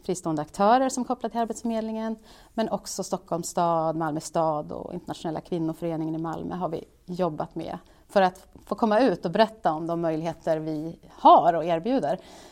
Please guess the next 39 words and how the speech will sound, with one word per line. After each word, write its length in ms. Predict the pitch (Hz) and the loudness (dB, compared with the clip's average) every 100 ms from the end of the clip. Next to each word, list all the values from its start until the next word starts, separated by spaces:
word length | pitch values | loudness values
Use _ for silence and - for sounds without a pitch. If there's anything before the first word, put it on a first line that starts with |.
| - - | -20 -8
Eh, 200 | 196 190 | -2 0
så 120 | 196 | 0
vi 60 | 220 | 6
har 80 | 302 | 6
ju 80 | 320 | 6
försökt 440 | 311 285 - - | 4 2 0 0
paketera 580 | 311 - - 277 339 277 | 0 0 2 6 8 6
det 80 | 185 | 4
här 140 | 180 | 2
erbjudandet 800 | 180 165 170 160 170 165 - - | 2 0 -2 -2 -4 -6 -8 -6
i 160 | 220 185 | -4 -2
ett 160 | 185 | -4
program 580 | - 180 165 170 196 196 - - | -4 -2 0 0 0 -6 -8 -14
där 400 | 180 196 185 180 | 2 4 6 4
vi 180 | 180 180 | 2 0
har, 400 | 180 175 175 170 - - - - - - - | 0 2 4 2 -4 -20 -20 -20 -20 -20 -20
eh, 480 | - 196 185 185 190 190 _ - - | -12 -10 -8 -8 -10 -14 _ -20 -8
några 380 | 240 233 220 | 2 6 6
centrala 580 | 202 202 - 214 240 214 | 4 0 6 10 10 8
delar 440 | 180 185 175 175 170 | 6 4 6 4 4
där 100 | 175 | 2
våra 340 | 180 175 165 - | 4 4 2 -2
guider 880 | 165 180 185 165 170 180 208 156 175 - - | -2 4 4 4 2 6 6 6 -2 -10 -4
är 480 | 175 165 160 175 170 - - - | -2 0 0 -2 -6 -12 -16 -8
det 240 | 175 170 | -4 -2
allra 280 | - 156 196 | -2 0 2
viktigaste, 520 | 208 - 127 - - | 2 -2 -10 -10 -6
som 180 | 233 240 | -2 0
har 180 | 208 208 | 2 0
liksom 320 | 196 196 190 | 0 -8 -10
kunnat 400 | 190 214 202 170 | -10 -6 -6 -4
ge 320 | 185 175 170 - _ | -2 0 -2 -4 _
stöd 600 | - - - 254 208 175 | -14 -8 0 2 4 2
före, 460 | 165 208 185 175 185 | 0 2 4 4 0
under 360 | 170 165 165 170 | -4 -6 -6 -8
och 80 | |
efter 300 | - - - | -10 -14 -16
flytt 400 | - 147 - _ | -16 -16 -18 _
med 240 | 226 262 | -2 0